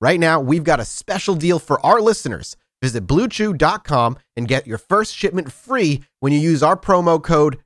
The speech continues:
chill. Just pay five dollars in shipping.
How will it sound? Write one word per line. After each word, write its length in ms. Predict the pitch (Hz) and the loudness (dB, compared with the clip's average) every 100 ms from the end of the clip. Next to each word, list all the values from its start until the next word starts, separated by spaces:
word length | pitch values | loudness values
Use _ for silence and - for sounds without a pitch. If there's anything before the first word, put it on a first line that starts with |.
| _ | _
chill. 460 | - 170 113 78 - _ _ - | -2 0 0 -2 -14 _ _ -2
Just 240 | 156 - | -2 0
pay 340 | 170 151 139 - _ | 0 2 0 -4 _
five 260 | 131 156 147 | -2 0 0
dollars 460 | 127 113 110 98 - _ 107 | 0 0 -2 -6 -12 _ -12
in 140 | 101 | -10
shipping. 460 | - 92 - 80 | -8 -10 -10 -20